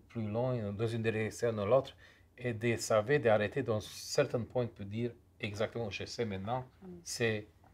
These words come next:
Speaker 1: c'est ça qu'on a cherché depuis le début.
Speaker 2: Et
Speaker 1: Les
Speaker 2: en
Speaker 1: chasseurs
Speaker 2: même
Speaker 1: de
Speaker 2: temps
Speaker 1: tré-, trésors, euh,
Speaker 2: Ouais.
Speaker 1: on, on, on, on n'a aucune idée.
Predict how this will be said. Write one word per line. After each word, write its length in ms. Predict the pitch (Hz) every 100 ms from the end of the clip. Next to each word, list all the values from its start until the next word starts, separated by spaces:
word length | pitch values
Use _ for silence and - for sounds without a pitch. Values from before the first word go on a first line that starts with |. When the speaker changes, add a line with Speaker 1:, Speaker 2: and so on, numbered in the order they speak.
| - - -
Speaker 1:
c'est 80 | 117
ça 140 | 131
qu'on 200 | - 113
a 60 | 98
cherché 280 | - 101 107
depuis 300 | 98 - 95
le 60 |
début. 300 | 92 92 95 - - - - - - _ - - - - -
Speaker 2:
Et 40 |
Speaker 1:
Les 40 |
Speaker 2:
en 60 | 185
Speaker 1:
chasseurs 360 | 190 - 185 165
Speaker 2:
même 60 |
Speaker 1:
de 60 | 135
Speaker 2:
temps 120 | -
Speaker 1:
tré-, 140 | 120 113
trésors, 420 | 120 113 170 151
euh, 300 | 95 98 98
Speaker 2:
Ouais. 160 | 101 107
Speaker 1:
on, 180 | 113 123
on, 100 | 120
on, 280 | 120 113 113 113 - _ _ - - - - -
on 100 | 117
n'a 140 | 117 127
aucune 280 | 123 - 143
idée. 440 | 120 151 127 -